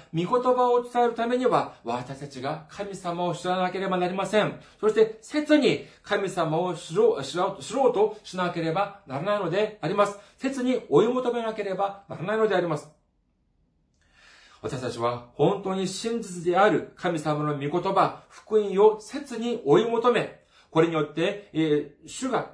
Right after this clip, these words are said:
イエス様が私たちに、えー、頼んだその御言葉、私たちの隣人に福音を述べ伝え、そして、えー、世界、全世界の人々に福音を述べ伝える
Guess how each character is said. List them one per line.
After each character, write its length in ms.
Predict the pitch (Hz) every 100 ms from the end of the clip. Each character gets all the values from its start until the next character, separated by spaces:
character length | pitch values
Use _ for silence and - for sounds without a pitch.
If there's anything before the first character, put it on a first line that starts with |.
| -
イ 80 | 156
エ 80 |
ス 80 | 156
様 240 | 151 143 139
が 260 | 180 - -
私 260 | 139 180
た 100 | 180
ち 140 | - 165
に、 280 | 185 110 -
え 180 | 135 135
ー、 0 |
頼 200 | 160 226
ん 40 | 240
だ 280 | 147 - _
そ 120 | 160
の 20 | 147
御 140 | 147
言 200 | 185 208
葉、 260 | 202 - - _ _ _ - -
私 260 | 165 - -
た 60 |
ち 60 | 131
の 140 | 139
隣 320 | 139 143 156
人 180 | 156 160
に 180 | 156 170
福 300 | - - 180
音 80 | 180
を 80 | 170
述 120 | 175
べ 100 | 190
伝 340 | - 208 -
え、 80 | - -
そ 100 | -
し 80 | 185
て、 300 | 214 160 - -
え 60 |
ー、 20 | 147
世 220 | 233 240
界、 320 | 226 185 127
全 280 | 214 247 233
世 160 | 247
界 180 | 247 240
の 100 | 220
人 160 | - 226
々 180 | 220 220
に 280 | 240 254 - _
福 220 | - 208
音 120 | 202 185
を 40 |
述 380 | 170 185 190 -
べ 60 |
伝 120 | 208 220
え 20 |
る 300 | 180 135